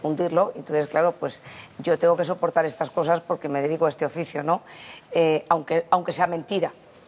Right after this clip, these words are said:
aunque sea mentira. Pero claro, eh, francamente, eh, mi familia no tiene por qué, y no tiene por qué verse envuelta en las disquisiciones de una persona que, para que no se hable de lo que está hablando todo el mundo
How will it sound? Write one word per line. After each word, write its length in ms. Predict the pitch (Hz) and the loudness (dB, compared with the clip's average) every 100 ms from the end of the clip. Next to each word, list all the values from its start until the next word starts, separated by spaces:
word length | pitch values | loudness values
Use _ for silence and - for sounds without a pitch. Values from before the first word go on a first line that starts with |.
| - | -12
aunque 200 | 160 156 | -8 -4
sea 160 | - 156 | -2 0
mentira. 440 | 147 139 180 160 - - - - - | 0 0 2 2 -2 -18 -20 -20 -10
Pero 160 | - 147 | -6 -2
claro, 320 | 165 175 170 - | 2 2 2 -2
eh, 220 | 151 143 | -2 -2
francamente, 760 | - 143 139 143 156 147 175 - - - - - - - - - | -4 -4 -2 -2 -2 0 -2 -2 -10 -20 -20 -18 -16 -16 -16 -8
eh, 200 | - 151 | -2 0
mi 160 | 160 156 | 0 0
familia 440 | 147 143 147 156 | 0 0 0 0
no 100 | 156 | 0
tiene 240 | 170 151 | -2 -2
por 220 | 147 131 - | -2 -4 0
qué, 380 | - 170 - - - 147 | 2 2 -4 -20 -12 -4
y 60 | |
no 140 | 151 147 | -2 -2
tiene 240 | 151 147 | -2 -2
por 180 | 156 143 | -2 -2
qué 140 | 156 | 0
verse 480 | 151 147 - 151 143 - - - - | 0 0 0 0 0 -8 -18 -12 -6
envuelta 640 | 151 147 151 139 165 170 | -2 0 0 2 0 0
en 140 | 165 | -2
las 160 | 151 143 | 0 -2
disquisiciones 600 | 143 151 127 143 151 151 | -4 -8 -8 -6 -4 -4
de 80 | 151 | -2
una 160 | 151 147 | -2 -2
persona 420 | - 160 170 165 - - - | -4 -2 -2 -2 -8 -20 -10
que, 140 | - 170 | -4 0
para 300 | 165 156 - | 2 2 0
que 100 | 160 | -2
no 160 | 175 | -2
se 220 | 151 180 | 0 4
hable 340 | 185 185 156 139 - - _ - | 4 4 -2 -10 -14 -20 _ -6
de 100 | 180 | -2
lo 120 | 160 | 0
que 120 | 151 143 | -2 -4
está 180 | - | 0
hablando 400 | 156 160 175 165 | 2 2 0 0
todo 300 | 156 160 160 | 0 0 2
el 60 | 160 | 0
mundo 380 | 170 180 160 | -2 -2 -2